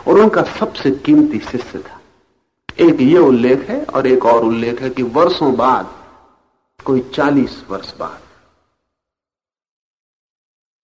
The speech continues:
एक दिन बुद्ध आके मौन बैठ गए हैं मंच पर।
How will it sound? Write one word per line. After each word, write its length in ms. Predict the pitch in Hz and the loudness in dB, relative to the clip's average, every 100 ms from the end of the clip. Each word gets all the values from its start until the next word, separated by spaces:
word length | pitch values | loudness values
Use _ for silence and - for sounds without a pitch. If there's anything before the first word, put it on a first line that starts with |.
| _ 156 | _ -4
एक 160 | 131 | -2
दिन 200 | 120 110 | -2 -2
बुद्ध 440 | 95 123 120 - - _ _ _ _ _ _ - | -2 -4 -4 -18 -20 _ _ _ _ _ _ -4
आके 320 | 120 127 110 | -4 -2 -4
मौन 460 | 101 104 117 127 107 | -2 2 4 2 2
बैठ 260 | 101 92 | -2 -4
गए 200 | - 101 | -6 -6
हैं 140 | 98 98 | -6 -8
मंच 300 | 98 92 - | -8 -10 -12
पर। 440 | - - - | -14 -14 -18